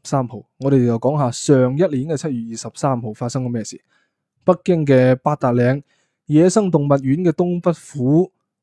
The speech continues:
園區裏面就發生咗一起老虎傷人嘅事故。三十二歲嘅女遊客叫趙麗，化名嚟嘅，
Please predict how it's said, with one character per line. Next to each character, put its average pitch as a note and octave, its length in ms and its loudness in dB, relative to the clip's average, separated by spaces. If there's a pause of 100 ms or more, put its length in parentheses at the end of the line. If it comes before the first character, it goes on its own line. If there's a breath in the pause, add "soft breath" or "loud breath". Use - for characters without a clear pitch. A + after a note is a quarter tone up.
(420)
園 B2 340 0
區 F3+ 240 4
裏 C3 140 4
面 B2+ 160 -4
就 A#2+ 60 -4
發 C#3+ 140 -2
生 D#3 220 -4
咗 C3+ 180 0
一 C3 40 -4
起 C3 120 0
老 C3 120 0
虎 C3 400 -4
傷 D3 260 0
人 G#2+ 160 -12
嘅 A2+ 80 -8
事 G#2+ 260 -12
故。 A2 240 -12 (500)
三 - 200 -2 (220)
十 E3 100 0
二 C3+ 60 0
歲 C3+ 680 0
嘅 C#3 120 2
女 C3 160 4
遊 B2+ 180 2
客 A#2 80 -16 (180)
叫 C#3 120 -2
趙 B2 320 -2
麗， A#2 220 -2 (100)
化 C3 160 -2
名 C3 160 0
嚟 C3 160 -2
嘅， A2+ 100 -14